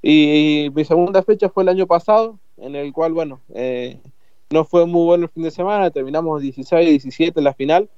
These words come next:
así que, eh, esta fecha vamos a tratar de encararla de, de la mejor manera. Venimos funcionando muy bien todo el año, así que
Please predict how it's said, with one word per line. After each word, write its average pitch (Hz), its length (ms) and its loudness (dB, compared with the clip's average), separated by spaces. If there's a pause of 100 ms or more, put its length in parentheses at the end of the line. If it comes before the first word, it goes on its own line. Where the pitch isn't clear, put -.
(160)
así 156 300 -2
que, 143 760 0
eh, 127 80 -14 (120)
esta 160 300 -4
fecha 196 280 0
vamos 165 220 0
a 156 60 -8
tratar 156 220 -2
de 165 60 0
encararla 151 760 -2 (320)
de, 131 260 -2
de 127 120 -4
la 123 140 -6
mejor 139 240 -6
manera. 180 440 0
Venimos 156 320 -4
funcionando 156 460 -6
muy 156 180 -4
bien 170 200 -2
todo 156 160 0
el 147 80 0
año, 196 220 0
así 147 220 -12
que 127 360 0